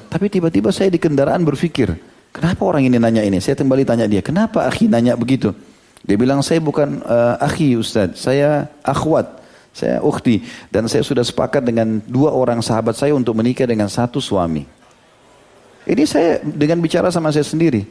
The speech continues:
gitu kan. Waktu saya ceritakan kepada sebagian ikhwah, "Ustadz, nomor teleponnya ada nggak?" <laughs> Nggak bisa. Karena dia mau langsung jalan pintas ya,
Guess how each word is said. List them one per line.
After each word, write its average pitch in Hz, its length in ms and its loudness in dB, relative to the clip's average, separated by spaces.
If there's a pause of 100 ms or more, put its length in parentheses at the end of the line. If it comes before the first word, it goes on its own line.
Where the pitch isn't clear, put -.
(280)
gitu 104 320 0
kan. 170 80 -8 (400)
Waktu 82 160 -2
saya - 160 0
ceritakan 117 400 0
kepada 104 240 2
sebagian 101 320 -2
ikhwah, 117 320 0
"Ustadz, - 240 -4
nomor 131 160 0
teleponnya 175 400 0
ada - 160 0
nggak?" - 240 0
<laughs> - 80 -18 (3500)
Nggak 95 160 0
bisa. 127 480 2 (2000)
Karena 110 240 0
dia 127 240 2
mau 147 160 2
langsung 135 560 2
jalan 113 240 2
pintas 120 480 2
ya, 139 160 2